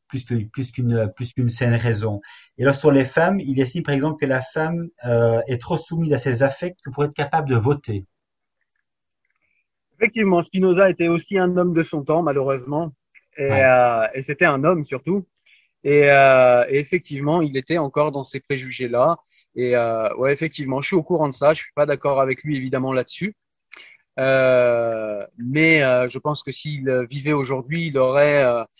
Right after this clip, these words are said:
Speaker 2: il aurait justement pris en compte tous les, euh, toutes les avancées scientifiques et toutes les avancées dans les sciences cognitives qui nous démontrent bien que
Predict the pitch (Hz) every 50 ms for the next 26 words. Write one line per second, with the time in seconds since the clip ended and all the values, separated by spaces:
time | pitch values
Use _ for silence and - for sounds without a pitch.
0 | _ _ _ _ - 127 135 135 135 147 147 143 139 123 131 135 - - 151 151
1 | 151 139 - - - 185 185 160 151 139 - - 180 180 175 147 _ - 151 147
2 | 143 143 139 135 135 135 135 131 131 127 123 117 113 - 151 - - 143 131 139
3 | 151 143 151 147 - - 156 143 - - 139 135 - - 147 - - 160 165 175
4 | - - 123 - - 127 - 135 127 139 139 139 139 127 - - 151 143 131 123
5 | 120 117 110 - 147 139 - - 135 123 123 120 - 156 170 156 143 - _ _
6 | _ _ _ - 120 127 127 123 113 131 127 131 127 - - 120 117 120 131 143
7 | 151 151 143 - 139 143 135